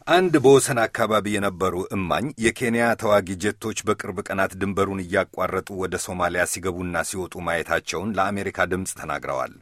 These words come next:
ለወትሮው ጥያቸዋለሁ ለሚላቸው ጥቃቶች ኃላፊነቱን ፈጥኖ የሚወስደው አልሸባብ በጠለፋዎቹ ውስጥ እጁ እንደሌለ ገልጾ አሁን ኬንያ እያካሄደች ነው ለሚባለው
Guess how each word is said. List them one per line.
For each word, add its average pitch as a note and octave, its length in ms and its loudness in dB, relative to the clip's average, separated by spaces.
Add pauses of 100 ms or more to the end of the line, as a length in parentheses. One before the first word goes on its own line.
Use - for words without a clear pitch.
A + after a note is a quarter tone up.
(100)
ለወትሮው G#2 480 2 (140)
ጥያቸዋለሁ E2+ 840 -2
ለሚላቸው E2 760 -2
ጥቃቶች B2+ 540 -4
ኃላፊነቱን A#2 640 -2
ፈጥኖ - 320 -6
የሚወስደው F2+ 680 -4
አልሸባብ G2 560 0 (340)
በጠለፋዎቹ D3+ 720 0 (100)
ውስጥ D#3+ 300 -6
እጁ A#2+ 220 -6
እንደሌለ A2+ 460 2
ገልጾ B2 280 0 (420)
አሁን A2+ 280 2 (280)
ኬንያ C3+ 300 2
እያካሄደች G#2+ 720 -2
ነው F#2 140 -8
ለሚባለው F#2+ 560 -2